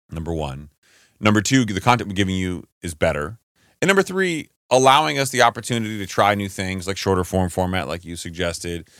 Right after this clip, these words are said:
Certainly, Arun's got some idea of some more scripted content, and really just trying to figure out what you like better and what you don't. And right now,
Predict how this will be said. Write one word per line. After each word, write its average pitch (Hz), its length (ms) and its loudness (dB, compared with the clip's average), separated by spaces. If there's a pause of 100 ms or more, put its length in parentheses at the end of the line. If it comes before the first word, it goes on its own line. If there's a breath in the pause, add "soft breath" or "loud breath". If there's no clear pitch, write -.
(140 soft breath)
Certainly, 95 400 -4
Arun's 85 340 -4
got 85 160 0
some 87 160 -6
idea 82 400 -6
of 78 80 -10
some 87 140 -8
more 82 120 -8
scripted 82 540 -6
content, 85 640 -8 (380 soft breath)
and 156 180 0
really 185 220 2
just 131 140 -6
trying 135 120 2
to 113 60 -2
figure 107 320 -2
out 98 240 2
what 95 280 2
you 92 300 -6
like 87 340 -2 (140)
better 90 520 -2
and 82 480 -12
what 98 200 -4
you 113 60 -10
don't. 160 300 0
And 95 220 -4
right 117 200 4
now, 135 440 6